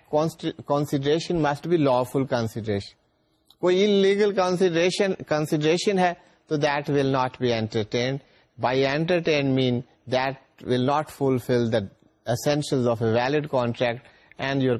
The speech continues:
contract will not be a valid one۔ That will not be enforceable۔ تو ایک، آ، کنسیڈریشن پر ڈیٹیل سے ہم نے بات کی، یہ بھی ایک بڑا وائڈ ٹاپک ہے، میں ان کی مائنیوٹ ڈیٹیلز میں نہیں جا رہا۔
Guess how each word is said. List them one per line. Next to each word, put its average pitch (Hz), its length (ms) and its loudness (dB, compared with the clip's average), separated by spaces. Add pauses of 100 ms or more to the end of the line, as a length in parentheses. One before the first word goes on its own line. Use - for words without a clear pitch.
contract 120 580 -2
will 110 240 2
not 113 300 0
be 113 180 2
a 104 60 -2
valid 113 340 0
one۔ 85 220 -4 (420)
That 139 320 -4
will 120 260 2
not 123 360 -2
be 107 120 0 (400)
enforceable۔ 113 800 -4 (1120)
تو 139 60 -2
ایک، 139 260 -2
آ، 139 140 2
کنسیڈریشن 160 800 0
پر 147 220 -2 (380)
ڈیٹیل 139 460 0
سے 147 160 -2
ہم 143 80 0
نے 139 120 2
بات 127 420 -2
کی، 127 160 -2 (320)
یہ 180 160 2
بھی 151 140 2
ایک 139 160 0
بڑا 123 200 2
وائڈ 120 380 0
ٹاپک 135 480 -2
ہے، 120 120 0 (340)
میں 143 200 0
ان 139 120 0
کی 123 320 -2
مائنیوٹ 123 460 0
ڈیٹیلز 123 520 0
میں 123 120 0
نہیں 120 220 0
جا 95 280 0
رہا۔ 95 180 -6